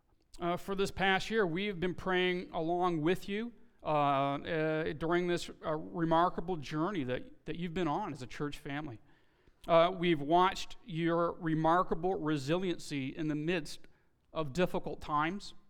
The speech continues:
We've recognized your remarkable humility to listen to one another, uh, while seeking God's guidance together. Uh, this morning, we applaud your remarkable unity, uh, to move forward, trusting in the goodness of God.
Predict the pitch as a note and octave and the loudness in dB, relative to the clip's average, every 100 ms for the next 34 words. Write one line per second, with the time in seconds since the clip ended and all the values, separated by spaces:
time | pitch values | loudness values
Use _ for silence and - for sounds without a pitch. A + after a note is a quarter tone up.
0 | _ _ _ _ _ - D#3+ D#3 D3+ G3 | _ _ _ _ _ 0 2 4 6 4
1 | G3+ E3+ E3 E3+ E3+ - E3+ D#3+ D#3 D#3+ | 4 4 4 4 2 0 0 0 2 2
2 | E3 D#3 E3+ D#3 E3 D#3 F3 E3+ F#3+ G3 | 0 0 -2 0 0 2 2 0 -4 -8
3 | - D#3 C#3+ F3 F#3 F3 E3+ D3+ D#3 D#3 | -8 -2 -2 -2 -6 -6 -6 0 2 4
4 | D3 C#3 F3 F3+ - _ _ _ _ _ | 4 2 0 -4 -14 _ _ _ _ _
5 | _ _ _ _ _ _ _ - - D3+ | _ _ _ _ _ _ _ -18 -8 -4
6 | D3 D3 D#3 D#3+ D#3 D3+ - F3 F3+ D3+ | 0 0 6 8 8 4 -4 -2 -2 0
7 | D#3+ D#3+ - - C#3+ D#3 E3+ - D3+ C#3 | 2 0 -2 -2 0 0 -6 -8 -6 -4
8 | C3+ D#3 - _ _ _ _ - _ _ | -6 -8 -14 _ _ _ _ -20 _ _
9 | - D3+ E3 - - A#3 - E3 - F3 | -6 -4 -4 -8 -16 -20 -10 -8 -4 0
10 | F3 F3 E3+ F3 D3+ - F3 F3+ F#3 F#3 | 0 0 -2 -4 -6 -6 2 4 4 2
11 | F#3 D#3+ E3 E3+ E3+ E3 D3+ D#3+ D3+ F#3 | -2 0 2 4 4 2 -4 0 2 2
12 | D#3+ A#2 C#3+ - D3+ C#3 - D#3 E3 D#3 | 0 -4 -8 -12 -8 -8 -4 0 0 0
13 | - - F3 A3 F3 C3 C#3 C#3+ - _ | -6 -10 -2 0 0 -2 -4 -8 -18 _
14 | _ - F3 E3 - F3 E3 D#3 C#3 C3 | _ -10 -2 -2 -2 -2 -2 -2 -4 -4
15 | C3 D3 B2 C#3+ D3+ | -6 -10 -6 -4 -4